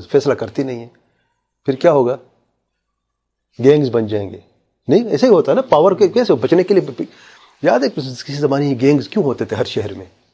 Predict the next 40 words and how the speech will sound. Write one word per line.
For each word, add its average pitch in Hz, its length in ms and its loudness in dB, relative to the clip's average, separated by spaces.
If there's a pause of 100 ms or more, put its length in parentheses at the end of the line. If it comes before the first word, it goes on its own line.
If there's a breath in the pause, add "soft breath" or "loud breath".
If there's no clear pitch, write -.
(880)
جب 143 220 4
نظام 151 320 4
نہیں 175 120 0
ہوتا، 139 260 0
قانون 147 320 2
نہیں 190 100 4
ہوتا 139 160 2
تھا، 135 120 0
تو 143 140 0
پھر - 140 -2
اپنے 170 280 2
بچاؤ 147 400 2
کے 165 140 0
لیے، 139 300 -2
اپنے 143 280 0
تحفظ 131 420 -2
کے 143 140 -2
لیے 131 200 -6 (560 soft breath)
گینگز 147 220 4
بنتے 107 280 -4
جاتے 95 260 -14
تھے، 123 180 -6
گینگسٹر 147 300 2
ہو 131 80 4
جاتے 117 240 -2
تھے، 110 140 -8
بڑے 131 140 2
بڑے 139 180 2
گینگ 131 140 4
ہو 120 80 -4
جاتے 107 100 -6
تھے، 113 80 -8
پھر 156 120 -2
یہ 147 140 -2 (420 soft breath)
مافیا 143 340 2
گروپ 139 220 0
آیا، 120 160 4
وہ 135 80 4
یہ 131 40 6
سارا 131 200 -6